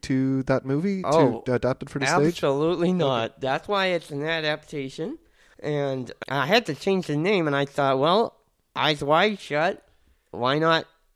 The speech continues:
Speaker 2: Jaws Wired Shut?" I incorporate the wired shut jaw into the plot somehow. We're still figuring that out.
Speaker 1: Oh, so, so you haven't written the play yet?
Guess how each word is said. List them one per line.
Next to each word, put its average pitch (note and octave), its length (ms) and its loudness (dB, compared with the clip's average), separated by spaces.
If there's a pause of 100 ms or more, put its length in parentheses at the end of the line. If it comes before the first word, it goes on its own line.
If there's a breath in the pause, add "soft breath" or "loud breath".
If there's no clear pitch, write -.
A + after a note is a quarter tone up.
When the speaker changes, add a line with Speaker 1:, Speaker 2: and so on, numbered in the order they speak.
Speaker 2:
Jaws D#3 440 4
Wired E3 500 2
Shut?" - 360 -6 (140)
I B2 120 -4
incorporate E3 720 0
the B2+ 80 -6
wired C#3+ 440 -2
shut C#3+ 280 -4
jaw D3 420 0 (500 soft breath)
into C#3+ 180 0
the B2 140 -4
plot E3+ 520 0
somehow. G3+ 760 0
We're C#3+ 220 -2
still E3 360 -4
figuring E3+ 400 -2
that D3 220 0
out. A#3 340 0 (640 soft breath)
Speaker 1:
Oh, D#3 80 6
so, D3 240 6
so - 160 0
you C3+ 140 6
haven't C3+ 560 0
written A#2+ 420 0
the A2 80 -4
play G#2+ 280 0
yet? G2+ 320 -2